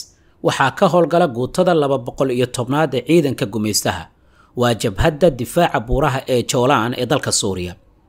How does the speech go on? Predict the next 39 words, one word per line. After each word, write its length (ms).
gaar 140
ahaan 200
buuraha 300
xoogga 340
lagu 220
haysto 300
iyo 160
deegaanka 500
Xarmuun 440
loo 80
yaqaano. 500
Waxayna 260
kow 220
iyo 80
labaatan 380
kiiloomitir 540
ay 80
u 100
jiraan 380
xadka 260
Lubnaan. 400
Saldhigga 560
kale 260
waxaa 200
lagu 180
magacaabaa 500
Kelag, 440
waxa 240
uu 160
ku 100
jiraa 260
saldhigyada 520
ciidanka 400
gumaysta 440
ay 120
ku 140
leeyihiin 340
xadka 300
Lubnaan. 460